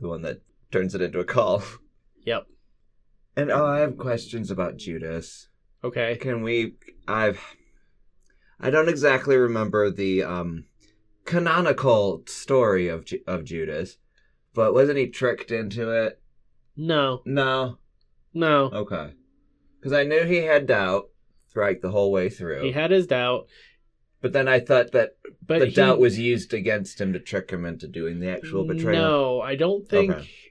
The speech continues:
Speaker 2: I don't think so. I don't think he sought it out. I don't think he, like, went and was like, "Hey, I'd like to sell
Speaker 1: Hey,
Speaker 2: out
Speaker 1: guess
Speaker 2: Jesus."
Speaker 1: what? <laughs> Yeah.
Speaker 2: I think they came to him, I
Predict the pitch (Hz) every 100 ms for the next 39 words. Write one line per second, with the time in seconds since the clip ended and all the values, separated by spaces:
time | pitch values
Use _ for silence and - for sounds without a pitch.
0 | - 139 170 151 156 143 - 123 117 113
1 | 110 - _ _ _ _ _ _ _ _
2 | - 135 196 190 214 190 147 - 131 127
3 | 156 151 151 170 165 - 131 139 135 143
4 | 139 139 135 131 127 131 127 123 127 139
5 | 143 143 127 127 123 - 147 131 127 131
6 | 131 120 - 127 127 131 117 120 131 143
7 | 127 117 135 - 165 220 - 220 135 -
8 | 123 123 - - - - - _ _ _
9 | - 147 147 143 139 139 135 135 - -
10 | _ - 160 156 143 - _ _ _ _
11 | _ _ - 139 135 131 - 147 139 123
12 | 120 131 156 151 123